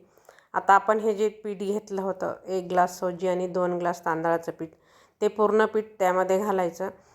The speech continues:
आणि झाकण ठेवायचं. ह्या पिठाच्या वरती उकळी याय-, यायला पाहिजे पाण्याची. नंतर मग आपण झाकण काढून छान मिक्स करून घ्यायचं, छान एकजीव करून घ्यायचं छान सगळं पीठ घट्ट असं.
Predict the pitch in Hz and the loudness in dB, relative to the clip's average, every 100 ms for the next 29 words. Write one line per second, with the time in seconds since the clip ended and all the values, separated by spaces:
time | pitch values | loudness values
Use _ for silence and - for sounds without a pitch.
0 | _ - 196 226 254 277 262 233 226 185 | _ -2 4 4 4 4 2 4 4 4
1 | 165 170 170 214 226 220 262 254 254 247 | 2 -4 0 0 0 2 2 6 8 8
2 | 240 277 269 262 269 262 214 - 202 180 | 6 2 -2 -2 2 4 4 2 0 0
3 | 175 175 165 175 165 151 151 151 - _ | 0 -2 -4 -2 -2 -2 -6 -10 -18 _
4 | _ _ _ _ _ - 202 214 220 269 | _ _ _ _ _ -2 4 4 8 6
5 | 277 269 269 226 240 220 233 233 220 214 | 8 6 6 2 2 0 -4 -4 -2 0
6 | 214 311 339 - _ _ - - 247 233 | 0 0 -6 -16 _ _ -18 0 2 2
7 | 226 - - 185 175 175 165 - - _ | -2 -4 -2 0 0 -2 -6 -8 -20 _
8 | _ _ _ _ _ _ _ _ _ _ | _ _ _ _ _ _ _ _ _ _
9 | _ - 220 220 220 214 196 233 226 208 | _ 0 4 6 4 2 -2 0 2 2
10 | 208 214 202 - - 190 196 196 190 196 | 2 -2 -4 -10 -2 -2 0 -2 0 0
11 | 202 196 190 196 - 196 175 - | 0 -4 -4 -6 -4 -2 -2 -4